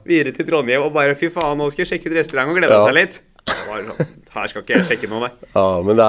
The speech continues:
Speaker 2: er, men det er mange brune puber som har gått konk da, etter at jeg flyttet fra
Speaker 1: Det er, det er det absolutt.
Speaker 2: Ja.
Speaker 1: Eh,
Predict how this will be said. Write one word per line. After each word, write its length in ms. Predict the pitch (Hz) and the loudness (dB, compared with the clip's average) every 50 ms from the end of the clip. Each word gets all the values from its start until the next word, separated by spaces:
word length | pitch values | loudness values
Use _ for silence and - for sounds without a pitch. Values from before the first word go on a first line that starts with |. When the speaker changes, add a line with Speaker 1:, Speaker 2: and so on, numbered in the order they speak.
| 110 113 | 6 6
Speaker 2:
er, 160 | 117 117 113 | 6 4 4
men 160 | 117 123 131 | 4 4 4
det 80 | 139 139 | 4 4
er 60 | 139 135 | 4 4
mange 140 | 135 143 151 | 2 4 4
brune 240 | 156 131 135 135 - | 2 2 2 2 0
puber 240 | 156 123 120 135 | -2 0 0 0
som 80 | - 156 | 2 2
har 80 | 135 135 | 2 2
gått 160 | 127 - - | 0 0 0
konk 160 | 123 113 - | -2 0 0
da, 80 | 101 90 | 0 0
etter 240 | 107 101 95 104 | 0 -2 -2 -2
at 100 | 98 - 98 92 | 0 2 2 2
jeg 80 | 87 | 2
flyttet 240 | 101 95 - 85 80 | -2 -2 -2 -4 0
fra 80 | 87 120 | 0 0
Speaker 1:
Det 80 | 107 | 0
er, 180 | 92 87 87 87 - 101 110 | 0 -4 -6 -8 -8 -6 -4
det 100 | 113 113 113 110 107 107 107 104 104 104 104 104 104 92 98 - | -2 0 0 0 -2 -2 -2 -4 -4 -4 -4 -4 -6 -6 -6 -8
er 80 | 101 | -8
det 80 | - - | -10 -12
absolutt. 540 | 95 - - - 117 104 - - - - - - - - - - - - - 127 147 160 151 - - - - - - | -18 -18 -14 -10 -10 -10 -8 -8 -12 -14 -14 -16 -20 -20 -20 -18 -14 -12 -12 -12 -12 -14 -18 -20 -20 -20 -16 -10 -8
Speaker 2:
Ja. 160 | - 87 90 | -6 -6 -6
Speaker 1:
Eh, 340 | 90 90 92 92 - - | -6 -10 -16 -18 -20 -20